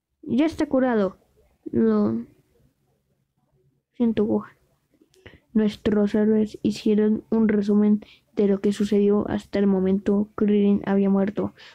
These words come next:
junto al último subordinado de Freezer. Bulma fue a buscar la ayuda de los últimos namekanos que quedaban con vida, llevándose consigo la bola de dragón de cuatro estrellas. Si Vegeta no hubiera muerto,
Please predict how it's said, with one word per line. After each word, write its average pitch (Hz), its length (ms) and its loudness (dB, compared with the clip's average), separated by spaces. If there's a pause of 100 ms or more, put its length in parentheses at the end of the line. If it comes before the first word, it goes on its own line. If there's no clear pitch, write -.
(120)
junto 214 220 2
al 208 100 2
último 202 360 2
subordinado 202 960 0 (580)
de 202 240 2
Freezer. 190 600 -2
Bulma 202 420 2
fue 202 400 -2
a - 80 -4
buscar 196 380 -4
la 196 80 0
ayuda 208 420 0 (260)
de 214 120 2
los 202 180 0
últimos 202 460 0
namekanos 196 640 0 (260)
que 214 160 -2
quedaban 196 420 0
con 196 300 -2
vida, 196 300 2
llevándose 196 600 0
consigo 202 480 -2
la 196 160 0
bola 190 280 0
de 190 180 2
dragón 185 640 -2
de - 160 -6
cuatro 190 480 -4
estrellas. - 580 -12 (1800)
Si 262 640 2
Vegeta 220 420 2
no 320 120 4
hubiera 285 200 2
muerto, 285 460 2